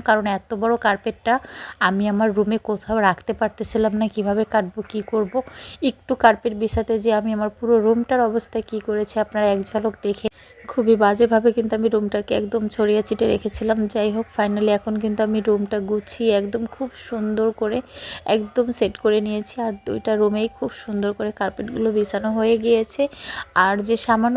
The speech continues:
পরিমাণ কার্পেট বেঁচে ছিল সেটা আমি কোন কাজে ইউজ করেছি আপনাদের সাথে শেয়ার করতেছি সেটাও। এই তো আমি এটা আমার রান্নাঘরে বিছিয়ে দিয়েছিলাম, এই জায়গাটা পুরো ফাঁকা ছিল, আমি আগামাথা পুরোটা বিছিয়ে দিয়েছি।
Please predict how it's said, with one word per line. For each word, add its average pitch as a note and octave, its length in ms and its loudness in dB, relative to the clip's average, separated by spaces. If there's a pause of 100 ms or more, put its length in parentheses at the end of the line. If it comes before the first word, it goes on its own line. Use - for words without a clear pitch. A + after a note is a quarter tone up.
(120)
পরিমাণ A#3+ 280 2 (120)
কার্পেট G3+ 300 -4 (100)
বেঁচে A3 280 0
ছিল A3 140 0 (160)
সেটা A3 280 0
আমি G#3+ 120 0 (100)
কোন A3 120 -2 (100)
কাজে A3 220 0
ইউজ G#3+ 160 0 (100)
করেছি A3+ 320 -2
আপনাদের G#3 320 -2
সাথে G#3+ 160 -4 (120)
শেয়ার A3+ 200 4 (120)
করতেছি B3+ 380 -4 (120)
সেটাও। C#4 280 2 (480)
এই A#3 80 2 (100)
তো C4 60 2 (180)
আমি G#3+ 160 -2 (100)
এটা A3+ 200 -2
আমার A3 220 0
রান্নাঘরে G#3 440 2 (100)
বিছিয়ে G#3 340 -2
দিয়েছিলাম, G#3+ 420 0 (100)
এই G#3 120 -2
জায়গাটা G3+ 380 -2
পুরো A3 140 -2 (100)
ফাঁকা A#3 240 2 (100)
ছিল, B3 140 -2 (140)
আমি A3 120 -2 (140)
আগামাথা G#3 400 -2 (100)
পুরোটা A#3+ 400 0
বিছিয়ে A#3+ 320 -2
দিয়েছি। B3 320 -4